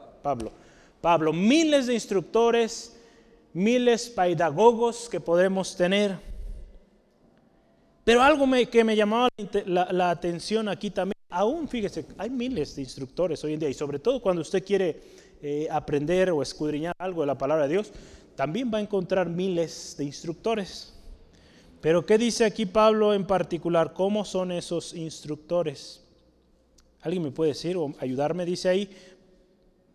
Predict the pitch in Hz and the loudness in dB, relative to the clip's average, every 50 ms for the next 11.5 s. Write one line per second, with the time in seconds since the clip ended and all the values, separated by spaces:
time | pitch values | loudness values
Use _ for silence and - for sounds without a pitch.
0 | _ _ _ _ _ _ _ _ _ _ _ - 175 170 170 160 202 220 247 254 | _ _ _ _ _ _ _ _ _ _ _ -2 -2 0 2 2 4 4 4 4
1 | 233 - 220 208 196 190 185 165 - 180 160 - - 240 262 269 262 240 214 208 | 2 2 2 2 2 0 -2 -4 -4 -4 -2 0 2 2 2 2 0 0 2 2
2 | 196 180 170 180 185 170 160 160 185 226 262 262 247 240 226 214 196 185 185 180 | 2 0 -2 -2 -2 -2 -2 -4 -4 -4 -2 0 0 2 2 2 2 2 0 0
3 | 180 180 - - - - - - - _ _ _ _ - 147 143 139 - - - | -2 -4 -10 -18 -20 -20 -20 -20 -20 _ _ _ _ -10 -8 -8 -8 -8 -10 -16
4 | - _ - 147 147 156 180 185 185 180 165 - - 160 160 156 160 156 156 160 | -14 _ -6 -4 -4 -2 -2 -2 -2 -4 -4 -4 -4 -4 -2 -2 -2 -2 -2 -4
5 | 175 170 - - - _ _ _ _ _ _ - 135 147 160 175 190 - - - | -4 -6 -10 -14 -20 _ _ _ _ _ _ -12 -10 -10 -8 -8 -10 -10 -10 -8
6 | 202 226 233 202 - - _ - 95 92 - _ - _ _ _ _ _ - _ | -8 -6 -8 -10 -12 -16 _ -20 -20 -20 -20 _ -20 _ _ _ _ _ -20 _
7 | _ _ - - - _ _ - - - - 107 143 156 208 202 185 170 190 190 | _ _ -20 -20 -20 _ _ -20 -20 -16 -10 -10 -2 0 0 2 2 4 2 2
8 | 196 185 202 180 170 170 156 - 170 175 185 196 180 - - 165 135 - - 180 | 2 0 -2 0 0 -2 -2 0 -2 0 0 0 -2 -4 -8 -10 -10 -8 -4 -2
9 | 180 180 175 180 - - - - _ _ _ - _ - - - - - 196 196 | -2 -2 -2 -6 -10 -18 -20 -20 _ _ _ -20 _ -20 -20 -4 0 2 2 4
10 | 196 196 190 196 180 175 165 160 156 139 - - - 160 147 139 - - 196 214 | 2 2 0 0 -2 -2 -2 -2 -4 -4 -6 -6 -6 -6 -6 -6 -2 0 2 2
11 | 202 170 160 160 - - - - - - | 4 2 0 -2 -4 -12 -16 -18 -20 -20